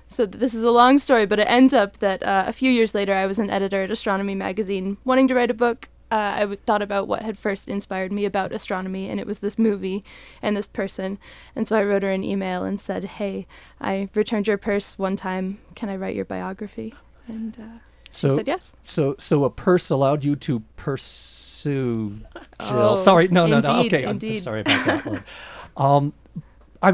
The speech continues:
Speaker 2: I want to talk more about Jill, but before we do that, let's step back a little bit for our listeners. People have heard what seti is, but what is it? They may have heard that it's searching for little green men, but how do you do that? What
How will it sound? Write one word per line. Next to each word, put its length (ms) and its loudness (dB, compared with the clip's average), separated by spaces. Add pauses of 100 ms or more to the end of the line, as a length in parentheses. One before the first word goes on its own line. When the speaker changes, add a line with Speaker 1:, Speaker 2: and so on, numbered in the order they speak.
Speaker 2:
I 60 4
want 180 6
to 60 2
talk 320 -4
more 180 4
about 280 -4 (160)
Jill, 380 -4
but 280 -4
before 440 -2
we 100 2
do 180 0
that, 300 2 (420)
let's 200 0
step 260 -2
back 240 0
a 40 0
little 200 2
bit 340 0
for 420 -2
our 120 2
listeners. 600 0 (260)
People 320 -6
have 140 -8
heard 320 2
what 160 -2
seti 580 -6
is, 560 -8 (800)
but 220 0 (760)
what 260 2 (140)
is 220 2
it? 160 -10
They 100 -2
may 160 0
have 120 -4
heard 260 0
that 120 -4
it's 140 -8
searching 460 -6
for 240 -6
little 220 -6
green 340 -2
men, 320 0
but 200 -4 (260)
how 140 0
do 60 2
you 120 4
do 180 0
that? 240 -2
What 180 0